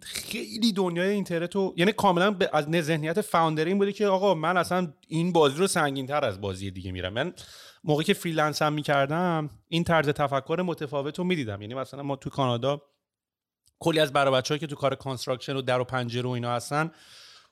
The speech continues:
خب میومدن مثلاً هزینه بکنن برای این اس ای او، گوگل ادز مخصوصاً. و خب یه آدمی می‌دیدی که مثلاً اینجوری که آقا نه من دویست سیصد دلار فقط خرج می‌کنم، ولی داشتیم آدمایی که قشنگ این بازی رو دیده بودن، مزه‌اش رفته بود زیر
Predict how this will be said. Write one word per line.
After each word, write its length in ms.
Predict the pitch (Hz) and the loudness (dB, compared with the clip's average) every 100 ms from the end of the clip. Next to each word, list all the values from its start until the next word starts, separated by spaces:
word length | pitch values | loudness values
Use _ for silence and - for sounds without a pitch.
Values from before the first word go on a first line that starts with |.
| _ | _
خب 240 | 147 143 - _ 139 | 2 2 2 _ 0
میومدن 500 | 156 175 151 135 131 | 4 6 8 6 4
مثلاً 280 | 117 135 | 0 0
هزینه 420 | 127 139 117 127 127 | 2 2 4 4 4
بکنن 320 | 123 131 123 | 4 0 2
برای 200 | 123 123 | 2 2
این 100 | 131 | 2
اس 280 | 127 - - | 0 0 0
ای 60 | 123 | 0
او، 200 | 120 117 | 0 -2
گوگل 300 | 123 127 131 127 | 0 2 2 2
ادز 360 | 131 117 117 | 2 2 -2
مخصوصاً. 840 | 113 110 - 113 95 104 127 151 - - - - _ | -2 -2 -4 -8 0 0 0 -4 -14 -20 -20 -20 _
و 360 | 135 147 143 143 | 4 6 6 4
خب 160 | 175 185 | 2 4
یه 80 | |
آدمی 360 | 202 202 214 202 180 - | 6 8 4 0 -6 0
می‌دیدی 420 | 190 202 202 202 | 2 4 4 4
که 180 | - 196 | 4 2
مثلاً 160 | 185 | 2
اینجوری 220 | 196 190 190 | 0 0 2
که 80 | |
آقا 120 | 185 185 | 2 4
نه 120 | 185 | 4
من 100 | 180 | 4
دویست 260 | 165 151 | 0 -4
سیصد 260 | 156 170 170 | -2 0 2
دلار 200 | 156 135 | 2 2
فقط 240 | 135 123 | 2 -2
خرج 260 | - 123 113 | 2 0 0
می‌کنم، 300 | 120 123 127 | -4 -2 2
ولی 240 | 151 170 - | 0 -2 0
داشتیم 380 | 147 180 - 190 | 4 6 4 4
آدمایی 380 | 160 147 147 165 | 4 4 2 2
که 100 | 180 | 2
قشنگ 320 | 156 139 165 | 2 2 0
این 100 | 175 | 2
بازی 240 | 160 139 | 0 0
رو 40 | 170 | -2
دیده 260 | 147 151 | -4 -2
بودن، 520 | 165 139 131 123 120 123 - - - | -2 0 0 -2 -4 -10 -14 -18 -4
مزه‌اش 460 | 131 127 147 - | -2 0 -2 -2
رفته 180 | 139 160 | -4 -4
بود 60 | 147 | -8
زیر 180 | 156 | -10